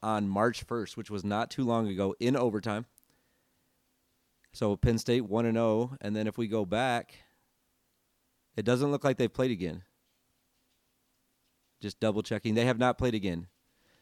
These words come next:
So one game, Penn State won it in overtime, and it was at Penn State.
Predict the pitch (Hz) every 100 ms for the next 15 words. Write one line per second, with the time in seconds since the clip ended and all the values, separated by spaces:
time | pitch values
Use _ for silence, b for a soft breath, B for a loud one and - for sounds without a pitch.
0 | _ _ - 120 117 107 117 160 165 160
1 | 170 180 143 143 - 147 123 127 139 151
2 | 165 _ - 123 143 151 131 131 135 147
3 | 143 151 160 - _ _ - - _ _
4 | - 117 117 120 120 110 - 110 123 -
5 | - - - _ _ _ _ _ _ _
6 | _ _ _ _ _ _ _ _ - 127
7 | - 104